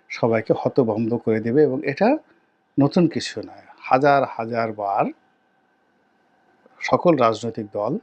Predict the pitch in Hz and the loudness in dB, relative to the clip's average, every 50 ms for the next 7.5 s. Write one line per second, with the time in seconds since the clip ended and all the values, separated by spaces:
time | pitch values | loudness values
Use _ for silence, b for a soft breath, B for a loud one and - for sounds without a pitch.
0 | _ _ _ _ _ _ _ _ _ _ _ _ _ _ _ _ - 127 135 - | _ _ _ _ _ _ _ _ _ _ _ _ _ _ _ _ 0 2 2 2
1 | - - - - - 139 101 101 110 107 101 - 92 90 - - - - - _ | 0 -4 -4 -2 0 0 0 -2 -4 -6 -6 -8 -10 -12 -10 -12 -14 -14 -16 _
2 | _ _ _ _ _ _ _ _ _ _ _ _ b b b b b b - 127 | _ _ _ _ _ _ _ _ _ _ _ _ b b b b b b 0 0
3 | - 180 175 151 - - 156 143 139 151 156 - - - - - - 175 190 196 | 2 2 2 2 2 0 -2 0 0 0 0 -2 -4 -6 -6 -2 0 2 4 4
4 | 175 - 151 127 117 - 110 - - 107 104 101 101 - - 117 110 - - 156 | 4 2 2 0 0 -2 -6 -6 -8 -10 -10 -12 -14 -14 -12 -10 -4 -2 -2 0
5 | - 165 160 139 127 - 165 147 123 117 113 123 147 170 165 - 110 - - - | 2 2 2 2 2 2 2 2 2 2 2 2 2 2 2 0 -4 -4 -4 -8
6 | - - 127 - - - _ _ _ _ _ _ _ _ _ _ _ - 127 131 | -6 -4 -4 -4 -6 -8 _ _ _ _ _ _ _ _ _ _ _ 0 2 4
7 | 135 127 - - 135 113 101 95 - | 4 4 2 0 0 0 -2 -8 -14